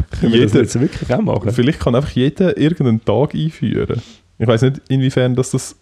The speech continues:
Speaker 2: ein richtiges Ding ist, aber es ist auf
Speaker 1: Ja.
Speaker 2: Wikipedia gestanden, darum ist es Fakt. Also das
Speaker 1: Aha,
Speaker 2: ist ja,
Speaker 1: ja,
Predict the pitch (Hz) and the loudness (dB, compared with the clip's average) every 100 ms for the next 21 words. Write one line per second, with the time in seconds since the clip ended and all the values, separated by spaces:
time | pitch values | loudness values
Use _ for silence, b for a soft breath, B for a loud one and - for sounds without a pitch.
0 | - 120 131 135 - 143 - 127 131 143 | -4 0 0 -2 -4 -6 -2 0 0 0
1 | - 110 113 113 113 87 113 117 107 120 | 0 2 2 0 0 2 2 0 0 0
2 | 131 - 123 117 110 107 104 101 - 98 | 0 0 2 2 2 2 0 -4 -4 -4
3 | - - - 110 104 104 107 104 101 92 | -4 -12 -4 0 2 4 4 4 4 2
4 | 85 | 2